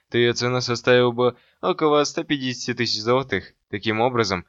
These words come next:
общая стоимость всех покупок выходила в районе трехста тысяч золотых монет. Ефэй также была сильно удивлена объемом заказа. Аукционный дом не принадлежал ей одной –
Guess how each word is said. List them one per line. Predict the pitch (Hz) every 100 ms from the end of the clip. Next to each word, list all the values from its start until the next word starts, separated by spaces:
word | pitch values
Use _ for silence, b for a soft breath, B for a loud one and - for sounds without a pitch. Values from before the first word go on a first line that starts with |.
| _ _ _ _ _
общая | - 113 - 120
стоимость | 120 127 127 123
всех | - 127
покупок | - 107 135 123 104
выходила | 101 107 139 131 156
в | 143
районе | 151 156 151
трехста | 151 131 127 - 123
тысяч | 156 135 123
золотых | 113 110 98 87 80
монет. | 95 98 85 - _ _ _ _ _ _ _ -
Ефэй | 113 117 107 139 110
также | 135 151 131
была | 131 127
сильно | 123 117 110 107
удивлена | 104 104 104 110 117
объемом | 113 107 110 110 110
заказа. | 120 123 123 87 82 80 _ _
Аукционный | 110 117 104 123 120 120 120
дом | 127 127
не | 120
принадлежал | 117 120 120 117 123 127
ей | 120 117
одной – | 117 127 120 87